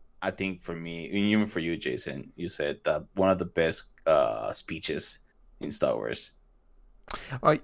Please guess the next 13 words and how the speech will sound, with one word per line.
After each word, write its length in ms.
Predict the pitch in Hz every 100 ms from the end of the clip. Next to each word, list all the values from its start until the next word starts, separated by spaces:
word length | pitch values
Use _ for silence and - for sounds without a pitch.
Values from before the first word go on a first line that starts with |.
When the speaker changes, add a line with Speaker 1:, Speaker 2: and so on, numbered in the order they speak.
| -
Speaker 1:
I 220 | - 85 82
Speaker 2:
yes, 640 | 143 120 139 117 - - -
yes, 260 | 123 131 113
Speaker 1:
Yeah. 100 | -
Speaker 2:
but 140 | 113
I, 120 | - 120
but 240 | 110 123
I 80 | 117
also 260 | 123 - 127
think 240 | 110 95
it's 160 | 98 101
more 160 | 92
because 560 | 82 82 90 82 78